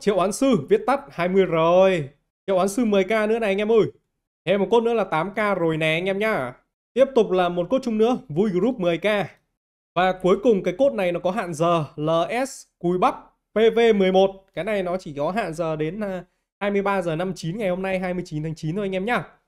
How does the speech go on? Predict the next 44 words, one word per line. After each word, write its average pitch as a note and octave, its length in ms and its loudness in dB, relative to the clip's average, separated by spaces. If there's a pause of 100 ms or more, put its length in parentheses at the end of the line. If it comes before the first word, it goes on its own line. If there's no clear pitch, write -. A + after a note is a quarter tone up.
(100)
Như A3+ 100 0
vậy B3+ 180 4
là G#3+ 140 4
chúng G3 140 -2
ta - 160 2
có G3 100 0
tổng F#3 180 -2
cộng F3+ 220 0
mười F#3 200 4
sáu F3 280 -2
cái F#3 140 -4
gift A#3 140 -2
code C#4 200 -2
chung. A#3+ 240 0 (100)
Trong A3 160 -4
đấy F#3+ 140 2
có F#3 60 2
một A3 180 -2
cái E3 100 -4
gift B3+ 200 -6
code B3 240 0
là D3+ 240 -4
đến D3 240 -4
hai G3 120 -4
mươi F#3+ 100 -2
ba F#3 160 -4
giờ D#3+ 120 -6
năm E3 160 -6
chín D#3 240 -8
ngày F#3 80 -6
hôm E3 120 -8
nay E3+ 140 -4
là C#3+ 60 -4
hết E3+ 140 -4
hạn F3 240 -6
thôi, D#3 160 -4
cứ E3+ 100 -6
cho E3 120 -6
là C#3+ 80 -4
mười B2+ 160 -6
lăm D3+ 200 -4
cái C3+ 160 -6
code F#3+ 180 -2
đi. E3+ 200 -4